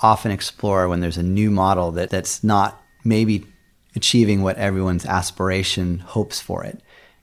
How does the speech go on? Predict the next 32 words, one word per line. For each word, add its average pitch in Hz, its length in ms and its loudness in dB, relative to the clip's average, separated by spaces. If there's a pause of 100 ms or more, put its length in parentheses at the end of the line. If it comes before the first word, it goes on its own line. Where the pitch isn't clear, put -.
is 113 340 4
the 110 60 -4
difference 127 420 0
between 101 460 0 (140)
assertions, 117 920 2
asserting 110 400 2
what 98 100 2
it 92 120 -4
should 101 260 0
be, 90 400 -2 (180)
and 107 140 4
the 104 80 4
assumptions 101 720 0
of 98 180 -6
what 139 220 -2
do 147 60 0
we 139 80 2
have 113 240 0
to 110 80 -2
believe 95 600 -2 (680)
to 110 100 0
make 104 240 2
it - 280 -8
possible 90 600 -4
or 98 100 -4
to 90 80 -2
make 92 200 -2
it, - 220 -8
uh, 90 240 -6
reach 98 260 -2
its - 220 -8
aspiration. 90 800 -6